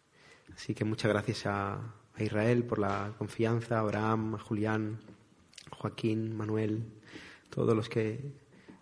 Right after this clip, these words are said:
estáis siendo tanto ejemplo, ¿no? Que sois de alguna forma la, la cabeza visible y que me infunde tanta, tanta admiración en el Señor, porque hacéis mucho bien, hermanos,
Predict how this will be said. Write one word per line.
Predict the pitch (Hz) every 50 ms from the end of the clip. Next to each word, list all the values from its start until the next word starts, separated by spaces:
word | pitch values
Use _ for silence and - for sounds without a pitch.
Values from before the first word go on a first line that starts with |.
| - _ _ -
estáis | - - - 117 113 110 110 107 - - - - - - - _ _
siendo | - - - 120 117 110 107 104 -
tanto | - 113 113 110 - 110
ejemplo, | - - 113 110 107 101 104 104
¿no? | 113 123
Que | 117 - 110 110 110 113
sois | - - - 110 107 -
de | 107
alguna | 107 110 107
forma | 104 - - 110 107 107 104
la, | 104 101 101 104 113 - - - - - - - - - - - - - _ _ _ - -
la | - 117
cabeza | - 104 104 107 110 - -
visible | 110 107 - - - 123 117 107 101 101 101
y | 101
que | 101 - 107 98 98 98 101 - - - - -
me | - 104
infunde | 104 98 - - 117 117 113
tanta, | 110 - 117 113 110 110 110 104 101 101 104 - - - - - _ - - - - - - - - - -
tanta | - 139 139 135 135
admiración | 123 123 123 120 117 120 - - 170 165
en | 135
el | 123 117
Señor, | - - 117 117 143 160 151 - -
porque | - - - - - 113 107 107 - - - - - - - - - _ - - - - - - -
hacéis | - - - 131 117 -
mucho | 117 117 123 127 131 131 - - 107
bien, | 110 110 104 98 101 104 - - - - -
hermanos, | 127 - 110 104 101 101 98 - - - -